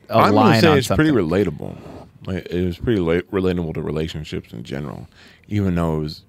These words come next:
Speaker 1: you know, like, I knew the premise going in, and I, I was like, "Oh, this is gonna be uncomfortable and cringy," but it
Speaker 2: Have you
Speaker 1: wasn't.
Speaker 2: guys,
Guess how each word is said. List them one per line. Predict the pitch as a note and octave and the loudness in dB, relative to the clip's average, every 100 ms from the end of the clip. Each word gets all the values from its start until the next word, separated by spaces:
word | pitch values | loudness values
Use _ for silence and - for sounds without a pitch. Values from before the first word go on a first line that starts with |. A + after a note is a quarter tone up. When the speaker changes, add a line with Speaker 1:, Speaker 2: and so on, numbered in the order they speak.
| - | -12
Speaker 1:
you | |
know, | D2 C2 C2+ - _ _ _ _ _ _ _ _ _ _ - | -10 -10 -14 -18 _ _ _ _ _ _ _ _ _ _ -4
like, | G#2 | -2
I | G2 G2+ | 0 0
knew | G2+ G#2 G#2 | 0 0 0
the | F#2 | -4
premise | - - F#2 F2+ - | -6 -4 -2 -4 -6
going | D#2 D2+ D2+ | -6 -4 -4
in, | D#2 D#2 D2+ D#2 _ _ _ _ _ _ _ _ - | -4 -4 -8 -12 _ _ _ _ _ _ _ _ -12
and | E2+ | -8
I, | D#2 D#2+ - - | -6 -8 -12 -14
I | F2 | -12
was | D#2 | -12
like, | - | -14
"Oh, | - F#2 - | -16 -14 -16
this | - | -18
is | - | -18
gonna | C2+ | -16
be | G#1 | -16
uncomfortable | C#2 G2+ E2+ E2 E2 D2+ | -18 -16 -16 -16 -14 -12
and | D2+ | -12
cringy," | - F#2 F2+ E2+ | -8 -8 -6 -8
but | E2 | -8
it | - | 0
Speaker 2:
Have | - | 4
you | |
Speaker 1:
wasn't. | E3+ F#3+ | 4 4
Speaker 2:
guys, | D#3+ | 2